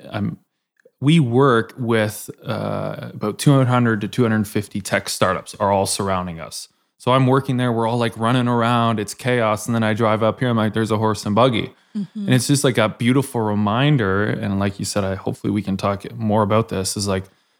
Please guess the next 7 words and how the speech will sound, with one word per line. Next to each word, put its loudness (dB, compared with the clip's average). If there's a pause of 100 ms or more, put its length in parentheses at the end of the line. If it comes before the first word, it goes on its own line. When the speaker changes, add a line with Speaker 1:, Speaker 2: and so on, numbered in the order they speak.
(140)
Speaker 1:
the 0
beautiful 2
reminder, 2 (520)
uh, -2
to -4
slow 0
down, 4